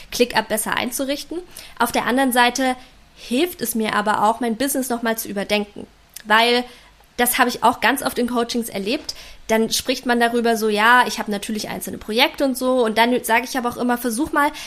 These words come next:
dein Business, selbst wenn du solo selbstständig bist, selbst wenn du das zum Beispiel erstmal nur im Nebenerwerb machst, versuch das Ganze mal wie so ein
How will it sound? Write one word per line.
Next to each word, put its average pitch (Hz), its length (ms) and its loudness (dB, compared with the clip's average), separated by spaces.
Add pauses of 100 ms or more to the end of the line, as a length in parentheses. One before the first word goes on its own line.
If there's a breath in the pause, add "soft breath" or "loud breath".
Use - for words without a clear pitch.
(140 loud breath)
dein 220 180 2
Business, 247 400 2
selbst 226 240 -2
wenn 240 100 0
du 254 80 0
solo 277 300 2
selbstständig 220 580 -2
bist, 330 220 -2
selbst - 260 -4
wenn 262 160 2
du 302 80 -6
das 254 160 -2
zum 240 140 -2
Beispiel 226 240 -4
erstmal 220 300 -2
nur 214 180 -2
im 202 100 -4
Nebenerwerb 202 640 -2
machst, 214 300 -2 (440 loud breath)
versuch 233 440 0
das 262 240 0
Ganze 254 320 2
mal 220 260 2
wie 262 80 -2
so 277 200 0
ein 277 220 2